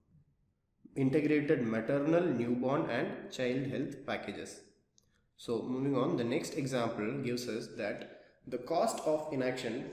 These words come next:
for not improving child development through universal preschool and home visits, and the cost of not spending for the reduction of childhood stunting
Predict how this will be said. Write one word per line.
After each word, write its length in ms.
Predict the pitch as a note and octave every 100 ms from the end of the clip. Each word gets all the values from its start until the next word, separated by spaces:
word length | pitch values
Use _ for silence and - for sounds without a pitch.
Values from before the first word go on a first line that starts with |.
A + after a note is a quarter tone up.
| -
for 260 | A#2+ B2
not 380 | A#2+ A#2+ D3+ -
improving 520 | C3+ C#3 D3 D3 C#3+
child 300 | C3+ A#2+ A#2+
development 760 | A2+ G#2+ - G#2+ A2 - - -
through 400 | A#2 D3+ - - - - _ _ -
universal 560 | A#2+ C3 D3 D#3 E3+
preschool 680 | D3 - A#2 A2 - A2 C3 - - -
and 160 | A2+ G#2+
home 260 | A#2 A2+
visits, 440 | G#2 G2+ A#2+ - - - - _ _ -
and 120 | A#2
the 80 | A#2
cost 360 | A#2 C3+ - -
of 220 | E3+ -
not 300 | B2+ B2 D3+
spending 480 | - C#3 C3 D#3+ F3
for 200 | D#3 C3
the 180 | A#2+ A#2
reduction 500 | A#2 C#3 - F3 D3+
of 260 | C#3 -
childhood 400 | C#3 B2+ C3 C3+
stunting 840 | - - A2+ A2+ A#2 G#2+ D3 -